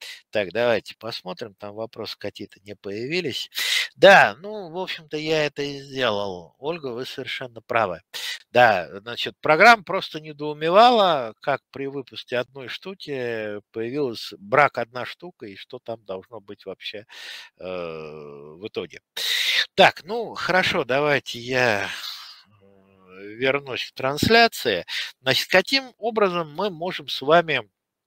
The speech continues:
э, учесть, э, выпуск брака?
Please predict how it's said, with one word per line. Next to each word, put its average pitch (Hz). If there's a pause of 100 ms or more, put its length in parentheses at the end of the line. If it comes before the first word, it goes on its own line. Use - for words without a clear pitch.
(120)
э, 113
учесть, -
э, 131
выпуск 113
брака? 107